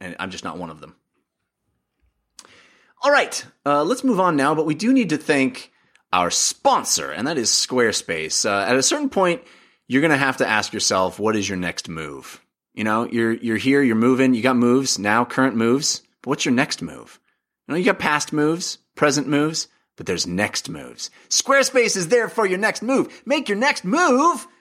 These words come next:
with Squarespace. Squarespace is a place to create beautiful websites,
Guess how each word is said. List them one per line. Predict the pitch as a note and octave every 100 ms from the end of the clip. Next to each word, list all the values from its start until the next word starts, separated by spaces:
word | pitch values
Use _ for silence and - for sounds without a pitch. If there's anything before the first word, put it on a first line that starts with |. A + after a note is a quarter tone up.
| _
with | - E3+
Squarespace. | - - C#3 F3 D#3+ - - A#2 G#2 E2 - - - -
Squarespace | - C#3 D#3+ - E3 C#3+ B2+
is | A2+
a |
place | - A2+ F#2+ -
to | -
create | - B2+ A#2 G2+ F2+ F#2 G2
beautiful | B2 F3 E3+ C#3+ G#2+
websites, | F2 F2 - D2+ C2+ - -